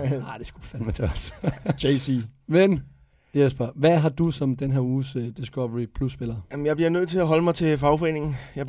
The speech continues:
Speaker 3: jeg bliver nødt til at pege på en, øh, fantastisk målmand. Øh, måske den bedste, vi har i Superligaen. P T Karlgren fra Randers.
Speaker 1: Uh, ja.
Speaker 3: Øhm, jeg synes jo ikke, øh,
Speaker 1: Er han den
Speaker 3: også
Speaker 1: bedste målmand i Superligaen?
Speaker 3: Øh, ja, det synes jeg.
Speaker 1: Bedre end Mads Hermansen?
Speaker 3: Ja, jeg synes, han er.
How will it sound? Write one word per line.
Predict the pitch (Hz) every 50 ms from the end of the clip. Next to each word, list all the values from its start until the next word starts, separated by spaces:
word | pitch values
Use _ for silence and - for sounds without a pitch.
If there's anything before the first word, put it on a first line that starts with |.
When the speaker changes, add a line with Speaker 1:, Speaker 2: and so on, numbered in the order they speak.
| 123 - 123
Speaker 3:
jeg | 135 -
bliver | 147 156
nødt | 160 170 165
til | - 190
at | 175 170 156 147 143 139 135 135 131 131 127
pege | - 147 143 147 160 165
på | 151 156 151 143 139 135
en, | 135 131
øh, | 131 131 131 127
fantastisk | 135 147 139 131 143 143 143 - - 147 135
målmand. | 147 143 139 143 143 127 - -
Øh, | 139 135 127 123 123
måske | 127 131 131 - - 143
den | 143 139 131
bedste, | 135 135 139 135 143 147 135 123 117
vi | 123
har | 123 127 127 - -
i | - 131 127 123 117 113
Superligaen. | 113 - 127 117 120 123 120 110 110 117 110 - -
P | 135 127 -
T | - - 104 82 98 113 117
Karlgren | - 120 117 117 120 117 107 110 113
fra | - 113
Randers. | 104 101 92 90 107 - _ _ _ _ _ _ _ -
Speaker 1:
Uh, | 156 208 202 - - -
ja. | 143 135 170 190 - - _ _ _ -
Speaker 3:
Øhm, | 110 113 113 110 110 110 107 104 107 104 104 104 98 95 76
jeg | 69 - 123
synes | 107 135 135 135 -
jo | 131 123
ikke, | 123 120 143 139
øh, | 127 120 117 107 104 104 98 98 95 110 113 - - - _
Speaker 1:
Er | - 143
han | 165 196
den | - -
Speaker 3:
også | - 165 196
Speaker 1:
bedste | 214 - - -
målmand | 156 175 175 165 143
i |
Superligaen? | - 170 160 147 143 143 139 - - - - -
Speaker 3:
Øh, | 120 120 110 120 107
ja, | 120 151 156
det | 160
synes | 143 160 156
jeg. | 160 165 156 - - -
Speaker 1:
Bedre | 156 175 202 220 196
end | 160
Mads | 147 139 -
Hermansen? | - 165 170 175 170 - 202 196 - _ _ _ -
Speaker 3:
Ja, | 147 160
jeg | 165 160 156
synes, | 139 160 151
han | - 160 151 135 143 139
er. | 131 135